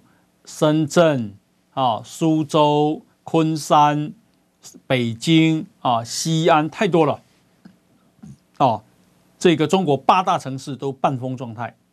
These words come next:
你说，呃，经济有，能有多好呢？这四点八其实我也有点怀疑了哈。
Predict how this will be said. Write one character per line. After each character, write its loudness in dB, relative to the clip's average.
你 -4
说， 0
呃， 0
经 2
济 0
有， 4
能 2
有 2
多 2
好 -4
呢？ -10
这 -2
四 -2
点 -2
八 2
其 -6
实 -6
我 -4
也 0
有 -2
点 -6
怀 -2
疑 -4
了 -12
哈。 -6